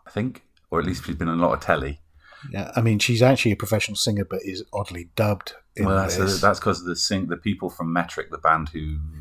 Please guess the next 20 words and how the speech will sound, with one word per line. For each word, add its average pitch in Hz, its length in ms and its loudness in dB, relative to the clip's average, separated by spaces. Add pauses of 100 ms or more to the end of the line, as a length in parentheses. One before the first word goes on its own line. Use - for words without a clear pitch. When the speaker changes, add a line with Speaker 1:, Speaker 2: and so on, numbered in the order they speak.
Speaker 1:
they, 73 340 -8
whose 73 200 -14
song 92 240 0
it - 120 -6
is, - 300 -8 (480)
that - 180 -6
Black 76 220 2
Sheep, 76 340 -6 (640)
in, 82 160 -2 (140)
would 90 140 0
only 85 180 6
give 78 180 -2
them 78 180 0
the, 78 300 -2
the 80 80 -4
rights 82 260 4
to - 80 -12
the 78 40 -8
song 73 420 -2
if - 520 -4